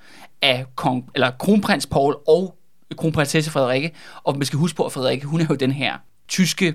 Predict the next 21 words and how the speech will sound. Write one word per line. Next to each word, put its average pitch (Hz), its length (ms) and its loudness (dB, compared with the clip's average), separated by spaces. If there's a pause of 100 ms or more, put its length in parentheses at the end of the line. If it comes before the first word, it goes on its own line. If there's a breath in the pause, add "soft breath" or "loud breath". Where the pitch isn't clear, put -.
prinsesse 151 440 0
slash 147 460 0 (480 loud breath)
rimelig, 190 600 6
øh, 127 240 2
pro, 165 520 2
øh, 131 400 2
fascistiske, 214 760 2
øh, 127 380 -2
personage, 151 640 2 (300 loud breath)
så 202 120 2
ender 175 180 2
han 175 140 0
faktisk 143 240 0
med 143 160 2
at 147 140 -2
vokse 135 280 2
op 135 200 2
nærmest 143 380 -2
i 156 120 -4
det, 131 280 0 (120)
ja, 123 100 2